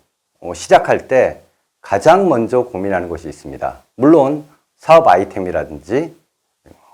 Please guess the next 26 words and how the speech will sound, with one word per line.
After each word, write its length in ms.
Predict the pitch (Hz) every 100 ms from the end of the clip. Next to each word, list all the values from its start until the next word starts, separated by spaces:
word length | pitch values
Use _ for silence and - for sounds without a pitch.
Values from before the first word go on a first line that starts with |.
| _
기술에 840 | - 131 156 98 - _ _ 104 104
대해서도 320 | 90 85 95
고민하지만 840 | 92 92 90 95 135 87 92 90 - _ _ _ _
아이디어라든지 1000 | 123 165 180 180 160 135 131 123 165 160 _ _
기술이 440 | 147 170 165 143 139
있으니까 760 | 127 - 208 190 - 151 156
사업을 360 | - 156 151 131
시작할 320 | 127 120 -
거 80 | 78
아닙니까? 680 | 76 67 64 104 101 - - _ _ _ _ _ _
그러니까 160 | 85
이제 100 | 78 87
아이디어나 760 | 107 117 120 98 98 131 -
기술을 320 | _ 110 139
가지고 220 | 120 101 107
사업화하려고 720 | 131 139 - 127 127 147 135
할 180 | 127 -
때 420 | 90 98 110 - _ _ _
가장 360 | - 127 170 170
첫 180 | 170 165
번째 460 | 160 139 131 123 120
걸림돌이 500 | 98 107 - 101 82
되는 180 | 78
게 80 | 76 69
있죠. 160 | -
바로 340 | 92 104 120